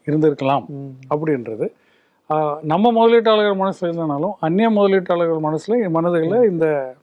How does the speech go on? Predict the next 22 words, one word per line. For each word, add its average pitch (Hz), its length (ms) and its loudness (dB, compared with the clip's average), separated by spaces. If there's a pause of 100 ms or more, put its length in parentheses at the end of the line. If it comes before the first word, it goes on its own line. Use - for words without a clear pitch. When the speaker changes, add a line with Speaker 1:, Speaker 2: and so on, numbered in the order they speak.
(100)
Speaker 1:
ப்ளே 165 120 2
அவுட் 165 180 2
வந்து 147 300 -6
இருந்திருக்கலாம். 147 440 -6 (600)
ஒருவேளை 165 380 2
அதனால 170 320 0
தான் 180 160 -2
இந்த 160 220 -4
சரிவை 156 240 0 (120)
சந்திச்சிருக்குமோ 139 580 -4 (140)
அப்படின்றது 139 600 -2
ஒரு 147 180 0
எதிர்பார்ப்பு. 120 560 -8 (480)
எனக்கு 208 400 2
தெரிஞ்சு 202 140 -2 (120)
முதலீட்டாளர்களோட 185 920 0
எதிர்பார்ப்பு 170 500 -2
என்னன்னா, 170 540 -4 (320)
அஹ், 143 440 -2 (360)
மோடி 170 280 4
வந்து 156 260 4
ஜெயிக்கக்கூடும் 156 640 -2